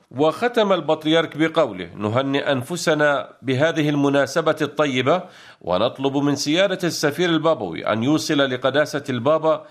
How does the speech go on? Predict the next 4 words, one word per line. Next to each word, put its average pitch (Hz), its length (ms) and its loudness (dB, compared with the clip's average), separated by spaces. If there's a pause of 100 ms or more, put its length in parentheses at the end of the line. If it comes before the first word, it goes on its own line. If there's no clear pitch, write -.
(220)
محبة 202 680 -2
الأرض 175 460 0
المقدسة 151 840 0 (360)
وسكانها 139 1000 0